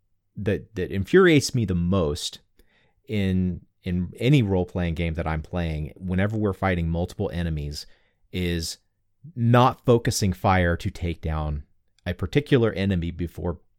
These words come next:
moving on to another. This drives me up the wall no matter what role in the, in the group I am playing, is whenever I'm trying to, um, whether, well, whenever I'm the player,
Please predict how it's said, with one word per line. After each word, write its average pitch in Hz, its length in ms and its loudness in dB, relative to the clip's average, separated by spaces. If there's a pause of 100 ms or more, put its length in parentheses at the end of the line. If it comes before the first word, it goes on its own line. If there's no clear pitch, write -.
(120)
moving 90 420 -2
on 76 320 -6
to 76 480 -8 (240)
another. 73 640 -10 (640)
This 131 320 4
drives 139 320 6
me 123 140 2
up 120 140 2
the 107 80 2
wall 98 360 2
no 90 180 0
matter 101 240 2
what 98 320 0
role 104 380 2
in 92 160 -2
the, 87 160 -2 (200)
in 98 140 -6
the 87 60 -2
group 101 400 -2
I 82 160 -6
am 80 160 -4
playing, 78 540 -6 (320)
is 87 400 -4 (180)
whenever 98 1040 -2 (400)
I'm 123 220 0
trying 113 480 0
to, 98 580 0
um, 85 560 -4 (540)
whether, 110 400 2
well, 95 200 -2
whenever 104 360 2
I'm 101 140 2
the 95 60 0
player, 85 480 -2